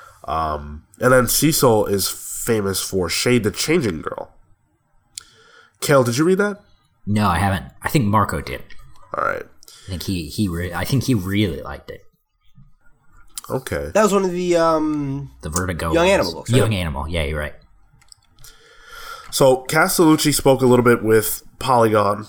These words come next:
Speaker 1: <clears throat> about the, uh, book and her philosophy behind it, and she had this to say.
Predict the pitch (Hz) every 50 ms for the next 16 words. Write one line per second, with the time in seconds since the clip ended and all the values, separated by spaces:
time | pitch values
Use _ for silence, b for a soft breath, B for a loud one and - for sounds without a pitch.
0 | - _ _ _ - - 233 214 202 165 123 101 101 101 90 110 104 101 98 -
1 | 92 95 104 101 95 95 92 92 92 95 92 - - 87 85 82 82 82 87 127
2 | 135 127 - - 90 87 87 85 85 85 80 92 104 101 92 - - 95 95 95
3 | 95 90 - - - 107 95 98 101 104 101 98 104 101 92 87 82 85 - -
4 | 98 90 80 82 82 - - - - - - 62 55 -